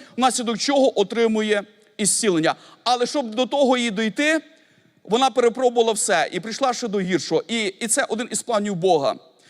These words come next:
щоб ми вчилися самостійно шукати вихід. І Бог все одно приводить, е, до того, що ми згадуємо про нього. І він виходить нам на зустріч, слава йому за це. Отже,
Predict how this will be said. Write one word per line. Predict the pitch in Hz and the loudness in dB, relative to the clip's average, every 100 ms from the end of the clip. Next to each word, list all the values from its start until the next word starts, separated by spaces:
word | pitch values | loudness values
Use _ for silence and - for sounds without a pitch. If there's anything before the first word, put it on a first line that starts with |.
| _ | _
щоб | - 202 | -4 0
ми | 269 226 - - _ _ - | 0 0 -4 -20 _ _ -8
вчилися | - 311 285 - 214 | -2 0 2 2 0
самостійно | 247 220 220 - 294 285 214 - | 0 -2 -2 -2 -2 0 -2 -6
шукати | - 220 233 214 220 | -6 -2 0 0 0
вихід. | 202 202 - 160 - _ _ _ _ _ - | 2 0 0 -8 -10 _ _ _ _ _ -4
І | 233 | 0
Бог | 269 233 | 0 0
все | - | -2
одно | 233 254 277 | -2 0 0
приводить, | 226 214 233 208 - - _ - - | 0 2 2 0 -6 -20 _ -6 0
е, | 170 151 131 - _ _ _ _ | 2 2 0 -6 _ _ _ _
до | 156 220 | -2 0
того, | 294 294 247 | 2 2 2
що | - 214 | 2 0
ми | 220 - - | 0 -2 -6
згадуємо | 175 214 196 175 160 | -6 -4 -4 -2 -4
про | 180 175 | -2 -2
нього. | 175 147 135 - - _ _ _ _ - | 2 2 0 -8 -12 _ _ _ _ -6
І | |
він | 247 220 | -4 -4
виходить | 156 185 208 147 | -6 -4 -4 -4
нам | 165 147 | -4 -2
на | 139 | -2
зустріч, | 165 143 127 | -4 -8 -8
слава | 175 160 | -6 -4
йому | 135 131 | -4 -4
за | 127 | -8
це. | - 135 123 _ - - - | -8 -8 -10 _ -20 -20 -2
Отже, | 214 156 196 | 0 2 -2